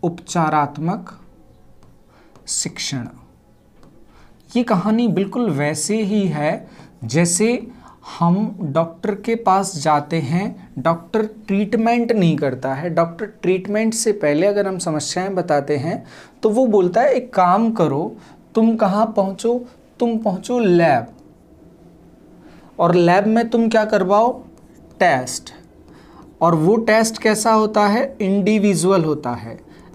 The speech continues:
इंडिविजुअल होता है। और यहाँ भी जो नैदानिक परीक्षण होता है वो इंडिविजुअल किसी बच्चे का परीक्षण होता है, किसी विशेष कौशल में वो क्यों पिछड़ा हुआ है, उसमें किन स्किल्स का डेवलपमेंट हो रहा है, पिछली बार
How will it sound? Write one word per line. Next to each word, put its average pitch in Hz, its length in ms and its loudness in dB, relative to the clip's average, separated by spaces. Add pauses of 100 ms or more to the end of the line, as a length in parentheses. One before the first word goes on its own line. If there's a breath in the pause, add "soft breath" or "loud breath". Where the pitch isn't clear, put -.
(160)
इंडिविजुअल 196 760 2
होता 143 300 -2
है। 110 380 -12 (720 loud breath)
और 190 180 2
यहाँ 165 480 2
भी 214 220 2
जो 214 180 2
नैदानिक 175 680 0
परीक्षण 208 400 -2
होता 165 360 0
है 151 160 0
वो 240 340 2 (340 loud breath)
इंडिविजुअल 240 680 2
किसी 214 320 -2
बच्चे 160 360 -2
का 214 140 -2
परीक्षण 170 500 -4
होता 127 340 -2
है, 190 280 -2 (320 loud breath)
किसी 208 280 0
विशेष 175 520 4
कौशल 208 480 0
में 214 160 2
वो 214 180 2 (180)
क्यों 240 200 2
पिछड़ा 208 400 0
हुआ 139 360 2
है, 180 300 2 (280 loud breath)
उसमें 226 440 0
किन 247 360 -4
स्किल्स 233 560 -2
का 233 180 0
डेवलपमेंट 208 840 2
हो 170 100 -2
रहा 139 180 0
है, 151 180 -2
पिछली 247 560 0
बार 190 420 4